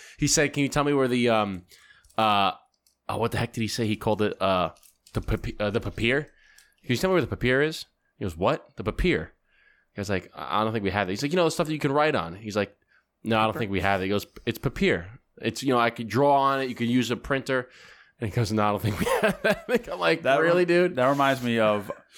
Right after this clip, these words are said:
Speaker 2: I won't mention who it is, but they go into the grocery store and they say, "Hey, I'm looking for avocado toast."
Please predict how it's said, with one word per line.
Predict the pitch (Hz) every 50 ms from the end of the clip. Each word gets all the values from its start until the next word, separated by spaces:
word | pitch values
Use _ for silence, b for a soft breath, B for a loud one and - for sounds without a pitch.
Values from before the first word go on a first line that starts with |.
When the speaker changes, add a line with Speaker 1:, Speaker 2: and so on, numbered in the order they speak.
| B B B
Speaker 2:
I | - 113
won't | 127 143 143 139
mention | 139 139 123 - 120
who | 131 127 123 123 113
it | 92
is, | 87 90 90 92 - - - _ _ _ _ _ _ _ -
but | 131 120 104 - - - _ _ _ _ _ _ _
they | 104 101
go | 95 117 123
into | 131 127 -
the | 131
grocery | 110 117 113 117 113 - - 110 98
store | - - 104 90 85 87 98 110 - _ _ - - _ -
and | - 110
they | 98
say, | 92 - 107 98 95 92 - - - _ _
"Hey, | - 123 117 107
I'm | 98 107
looking | 131 143 - 147
for | - - - 110
avocado | 117 120 120 - 123 123 117 104 92
toast." | - - 107 127 135 - - -